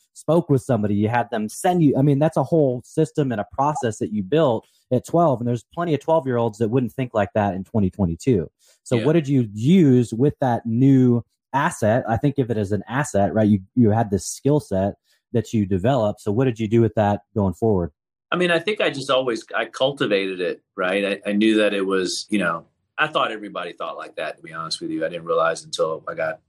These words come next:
Speaker 2: a lot older recently that I realized that not everybody thinks the same way. So for me, I was just like, "Okay, that's just normal." I didn't think of it as a special, like,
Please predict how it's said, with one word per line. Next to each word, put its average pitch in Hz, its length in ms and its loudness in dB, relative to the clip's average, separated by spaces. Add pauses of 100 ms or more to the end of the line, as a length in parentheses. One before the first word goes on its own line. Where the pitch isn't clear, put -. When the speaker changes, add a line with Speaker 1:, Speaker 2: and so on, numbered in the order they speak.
Speaker 2:
a 90 60 -4
lot 85 280 -2
older 82 580 -2
recently 85 460 -2
that 80 160 0
I 82 40 0
realized 80 420 0
that - 140 -16
not 87 160 -2
everybody 80 360 -2
thinks 82 320 -6
the - 60 -6
same 73 280 -4
way. 76 320 -14 (540)
So 98 180 -2
for 92 160 -4
me, 104 240 2
I 90 140 0
was 82 140 -4
just 76 140 -12
like, 80 220 -4
"Okay, - 220 -6
that's 85 180 0
just 78 180 -8
normal." 85 380 -4 (120)
I 104 60 -4
didn't 101 200 -4
think 87 160 -6
of 85 120 -4
it 80 100 -2
as 78 180 -4
a 73 60 -8
special, 76 580 -4
like, 71 280 -8